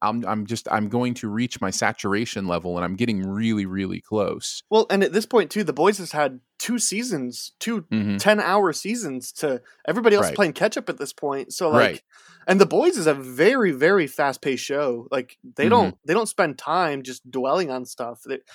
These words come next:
Speaker 2: like, there's a lot of stuff that happens each season. So, yeah, like, I haven't checked out Invincible yet. Uh, that's on my, on my queue. I've heard great things about it. Um,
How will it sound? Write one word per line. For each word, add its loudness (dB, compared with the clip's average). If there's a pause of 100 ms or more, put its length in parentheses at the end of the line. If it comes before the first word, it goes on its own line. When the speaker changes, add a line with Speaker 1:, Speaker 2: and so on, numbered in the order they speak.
(220)
Speaker 2:
like, -8 (160)
there's 2
a 10
lot 2
of -2
stuff -2
that -4
happens -2
each -10
season. -10
So, -2 (680)
yeah, 4
like, 0 (160)
I 10
haven't 4
checked 4
out 4
Invincible -2
yet. 0
Uh, -2
that's -6
on -4
my, -2
on -8
my -4
queue. -4
I've -6
heard -8
great -8
things -14
about -10
it. -10 (400)
Um, -18